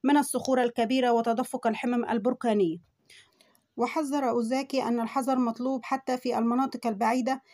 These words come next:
لأن الرياح لا تحمل الرماد فحسب، بل الحجارة أيضًا،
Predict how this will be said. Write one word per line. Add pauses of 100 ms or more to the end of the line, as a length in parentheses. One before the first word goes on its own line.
(220)
لأن
الرياح
لا
تحمل
الرماد
فحسب، (400)
بل
الحجارة
أيضًا،